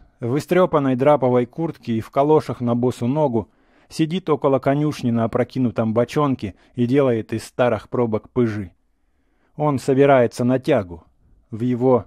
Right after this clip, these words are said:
воображении рисуется путь, по которому он пойдет со всеми тропинками, зажорами и ручьями.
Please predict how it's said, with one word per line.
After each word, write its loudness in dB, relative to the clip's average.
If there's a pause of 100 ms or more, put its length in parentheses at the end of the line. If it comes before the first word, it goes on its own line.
воображении 2
рисуется -4
путь, -8 (280)
по 0
которому 2
он 0
пойдет 0
со -6
всеми -2
тропинками, -2 (180)
зажорами 2
и -2
ручьями. -4